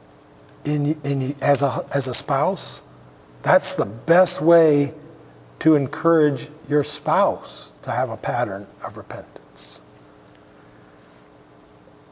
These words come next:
If you go and say, "You never repent,"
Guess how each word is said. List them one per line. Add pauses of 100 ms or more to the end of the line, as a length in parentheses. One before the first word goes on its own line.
(460)
If
you
go
and
say,
"You
never
repent,"